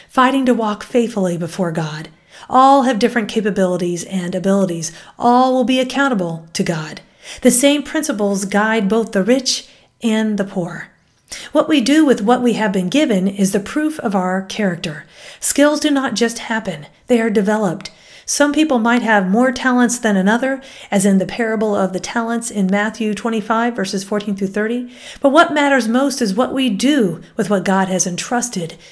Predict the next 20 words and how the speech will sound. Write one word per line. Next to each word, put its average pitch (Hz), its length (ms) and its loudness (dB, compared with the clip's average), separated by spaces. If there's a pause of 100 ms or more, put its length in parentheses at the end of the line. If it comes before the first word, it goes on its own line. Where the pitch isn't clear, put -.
(160)
to 214 260 0
us. - 460 -8 (320)
Sometimes 302 440 0
we 311 80 0
can 277 200 -2
fall 254 560 -4 (160)
into 220 240 0
the 202 80 0
comparison 202 640 -2
trap 165 340 -12 (460)
and 240 160 4
wonder 302 240 0
why 254 320 2
we 311 120 0
don't 294 220 -2
have 208 480 -4
what 196 240 0 (140)
someone 277 440 0
else 262 280 -4
does. - 460 -8